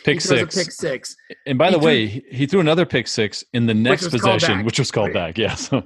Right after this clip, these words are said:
Speaker 1: and he had
Speaker 2: But
Speaker 1: four, four picks. I mean, thirty thirty club. Um,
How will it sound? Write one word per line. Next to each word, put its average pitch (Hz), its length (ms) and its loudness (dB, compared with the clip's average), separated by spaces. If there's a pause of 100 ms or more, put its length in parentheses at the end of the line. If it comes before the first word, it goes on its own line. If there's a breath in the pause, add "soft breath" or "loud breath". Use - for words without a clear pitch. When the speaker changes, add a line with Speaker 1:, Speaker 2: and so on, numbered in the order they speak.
Speaker 1:
and 131 120 0
he 160 60 2
had 165 80 4
Speaker 2:
But 185 120 -2
Speaker 1:
four, 165 580 2
four 160 420 0
picks. - 540 -2
I 127 60 -2
mean, 127 180 0 (500 loud breath)
thirty 170 280 2
thirty 147 420 0
club. 98 400 -4 (180)
Um, 101 680 -2